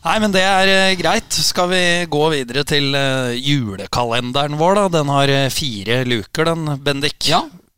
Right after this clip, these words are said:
Speaker 1: Vi har, eh, bestemt oss for å, eh, grave litt, og så er, eh, Rasmus det
Speaker 2: Dommer.
Speaker 1: mus-, musikalske alibiet, eh, i de korte sekvensene han, eh, får høre.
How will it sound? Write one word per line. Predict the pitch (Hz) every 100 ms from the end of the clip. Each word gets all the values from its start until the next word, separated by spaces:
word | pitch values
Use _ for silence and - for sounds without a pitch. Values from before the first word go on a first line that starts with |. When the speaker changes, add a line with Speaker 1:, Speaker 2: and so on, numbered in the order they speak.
| -
Speaker 1:
Vi | 135
har, | 131 131 131
eh, | 131 131 127
bestemt | 123 131 120 110 143
oss | - -
for | - 143
å, | 127 127 120 104 _ - - - _ _ 156
eh, | 143 120
grave | 120 139 110 92
litt, | 123 196 202
og |
så | 143 143
er, | 123 120 127
eh, | 123 123 123 123 120 117
Rasmus | 110 - 151 - - - - -
det | 127 123 123
Speaker 2:
Dommer. | 151 127 143
Speaker 1:
mus-, | 131 - 131 135
musikalske | - - 120 107 - - 143
alibiet, | - 131 135 123 107 107 156 156
eh, | 151 135 127 127 - - _ _
i | 123 123
de | 117
korte | 123 131 110
sekvensene | 101 110 107 101 - 120
han, | 117 117
eh, | 117 113 110 101 - -
får | - 135 123
høre. | 123 104 131